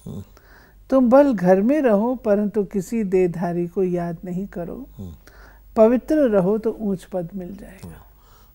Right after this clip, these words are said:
Speaker 1: तो बाबा ने इसमें पहले तो आधार बताया है पवित्रता, फिर पवित्र बनने का तरीका बताया है कि बाप को याद करो, किसी देहधारी को याद नहीं करो। अगर पवित्र नहीं बने,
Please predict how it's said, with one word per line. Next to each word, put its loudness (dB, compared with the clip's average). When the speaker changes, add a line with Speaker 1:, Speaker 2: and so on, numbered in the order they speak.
Speaker 1:
तो -10
बाबा -2
ने -4
इसमें -6
पहले 0
तो -6
आधार -2
बताया -2
है -14
पवित्रता, -10
फिर -8
पवित्र -4
बनने -4
का -6
तरीका -2
बताया 2
है -6
कि -8
बाप 0
को -2
याद -4
करो, -10
किसी -8
देहधारी -6
को -10
याद -8
नहीं -12
करो। -16
अगर 0
पवित्र -2
नहीं 2
बने, 2